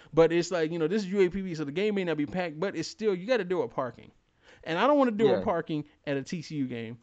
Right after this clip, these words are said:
Speaker 1: Even though I know my a-, way around there, I know that area, so I was like, "That's not a
Speaker 2: Yeah.
Speaker 1: problem." But it's just like, I don't wanna deal with that shit.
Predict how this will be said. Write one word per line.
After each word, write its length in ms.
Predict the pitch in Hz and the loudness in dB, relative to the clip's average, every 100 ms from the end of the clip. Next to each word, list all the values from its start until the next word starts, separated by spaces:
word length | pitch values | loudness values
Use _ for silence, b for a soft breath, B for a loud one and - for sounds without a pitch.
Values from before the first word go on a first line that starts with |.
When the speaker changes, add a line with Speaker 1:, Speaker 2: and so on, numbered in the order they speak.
| _ _ _ | _ _ _
Speaker 1:
Even 160 | 202 233 | 0 2
though 100 | 214 | 2
I 140 | 220 | 2
know 220 | 226 185 | 4 4
my 180 | 208 151 | 4 2
a-, 140 | 143 135 | 0 2
way 180 | 151 | 4
around 300 | 135 147 202 | 2 2 0
there, 100 | 156 | 0
I 60 | 160 | 0
know 200 | 180 202 | 0 2
that 140 | 143 | 0
area, 360 | 131 170 120 127 | -2 -2 -4 -8
so 200 | - 131 | -6 -4
I 100 | 127 | -2
was 100 | 160 | -2
like, 180 | 143 131 | -4 -4
"That's 160 | 151 180 | -4 -2
not 140 | 160 | -2
a 40 | |
Speaker 2:
Yeah. 60 | 165 | 2
Speaker 1:
problem." 220 | 202 190 | 2 2
But 120 | 143 | -2
it's 140 | 175 190 | -4 -6
just 160 | 165 | -8
like, 180 | 135 123 b b b | -8 -10 b b b
I 80 | 175 | -6
don't 120 | 226 | -4
wanna 120 | 196 127 | -4 -4
deal 220 | 156 202 | -4 -4
with 120 | 170 | -4
that 140 | 139 | -6
shit. 320 | 120 - 117 | -8 -10 -12